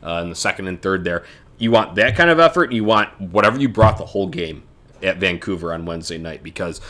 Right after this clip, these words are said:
I, I, you know, I know results matter, and they absolutely do. Um, but that was absolutely an anomaly of a game Wednesday night. And I'll keep going back to it. It was, but I think that helped set the tone, uh,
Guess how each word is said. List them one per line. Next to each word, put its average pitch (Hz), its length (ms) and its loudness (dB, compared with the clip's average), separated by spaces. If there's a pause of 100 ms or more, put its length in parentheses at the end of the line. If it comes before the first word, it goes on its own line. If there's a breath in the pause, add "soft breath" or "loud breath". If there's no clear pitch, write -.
(140)
I, 101 300 2
I, - 220 0
you 101 160 -6
know, 82 180 -4 (100)
I 95 240 0
know 107 220 4
results 95 500 0
matter, 73 260 -6
and 76 100 -12
they 90 140 -4
absolutely 98 520 0
do. 82 240 -6 (360 loud breath)
Um, 80 360 -2
but 101 160 0
that 113 160 4
was 113 240 0
absolutely 107 500 2
an 104 80 -2
anomaly 113 540 4
of 92 80 -6
a 90 40 -8
game 85 360 -10
Wednesday 90 320 -8
night. 80 180 -10
And 69 100 -14
I'll 78 120 -12
keep - 260 0
going 110 260 0
back 92 260 -4
to 85 80 -10
it. 73 100 -16 (240 loud breath)
It 107 160 -8
was, 98 340 2 (140)
but 113 100 4
I 95 80 4
think 127 300 -2
that 104 180 -2
helped - 220 -6
set - 220 -2
the 71 60 -18
tone, 92 360 -4 (380 soft breath)
uh, 82 260 -2